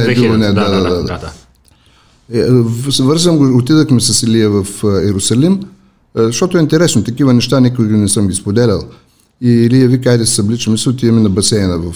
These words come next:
Speaker 2: това. Обаче, нали, израелска работа, както казват. Отиваме в, а, това и казват: "Да, ма без джапанки не може." "Ами откъде може да си купим?" "Затворено навсякъде."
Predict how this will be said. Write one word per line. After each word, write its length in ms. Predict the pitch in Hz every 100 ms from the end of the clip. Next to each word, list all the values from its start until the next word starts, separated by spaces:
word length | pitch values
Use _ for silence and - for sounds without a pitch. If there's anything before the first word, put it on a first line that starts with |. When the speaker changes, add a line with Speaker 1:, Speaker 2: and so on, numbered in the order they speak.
| -
Speaker 2:
това. 260 | _ 76 71 - - _ _
Обаче, 340 | 95 113 123 135
нали, 260 | 139 139
израелска 480 | 117 123 135 123 104
работа, 280 | 92 80 -
както 280 | - 98 - -
казват. 300 | 92 80 - - - - _ _ -
Отиваме 360 | 101 139 147 127
в, 220 | 113 101 -
а, 200 | 110 98
това 260 | 95 117 147
и 60 |
казват: 360 | 123 120 120 107
"Да, 140 | 127
ма 80 | 135
без 140 | 107 95
джапанки 460 | 117 123 117 110
не 80 | 101
може." 320 | 107 101 85 - - _ _ _ _ _ _ _
"Ами 120 | 98
откъде 280 | 90 101 120
може 200 | 143 131
да 100 | -
си 60 | -
купим?" 380 | 98 135 170 165 _ 110 117 - 107
"Затворено 520 | 107 107 135 151 127
навсякъде." 560 | 104 - 120 110 82